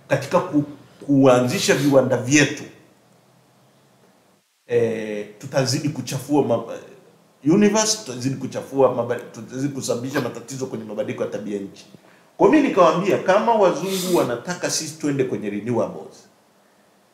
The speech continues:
wakati wao wame-, viwanda vyao vimetumia nishati nafuu kama, eh, coal na gesi katika kujijenga na wamekuwa na maendeleo makubwa,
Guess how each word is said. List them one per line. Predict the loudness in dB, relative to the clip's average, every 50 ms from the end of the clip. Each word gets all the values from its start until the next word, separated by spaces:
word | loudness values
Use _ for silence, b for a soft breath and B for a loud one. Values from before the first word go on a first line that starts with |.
| _ _ _ _ _ _ _ _ _ _ _ _ _ -6
wakati | -4 0 2 2 0 0 -2 -4 2 6
wao | 8 8 10 10 8 8 8 6 4 4 4
wame-, | 4 4 4 4 0 -2 -4 -8 -14 -16 -8
viwanda | -2 2 4 4 4 2 0 0
vyao | 4 6 8 8 8 6 4
vimetumia | 0 0 0 0 -2 -2 -6 -6 -4 -2 -2 0 0
nishati | -2 -4 -2 -2 -2 -2 -2 -4 -10 -14 -14 B B B B B
nafuu | 2 6 6 6 6 4 0 0 2 4 4 4 2 -2 -8 -14 -18 -20 _ _ _
kama, | 6 6 6 8 6 6 4 4 2 -2 -8 -14 -18 -20 -12 -4
eh, | 0 0 2 2 2 0 -2 2
coal | 4 8 10 12 12 10 10 6 0 -4 -10 -14 -16 -20 -12 -2
na | 0 0 0
gesi | 2 6 8 8 8 8 6 0 -2
katika | -6 -8 -8 -6 -8 -8 -8
kujijenga | -6 -6 -4 -2 -2 -2 -4 -2 4 6 6 6 6 4 2 2
na | 2
wamekuwa | 2 0 0 -4 -6 -4 -4 -2
na | -2
maendeleo | -2 -4 -6 -6 -8 -6 -4 -2 -2 -2
makubwa, | -4 -6 -8 -12 -14 -14 -14 -16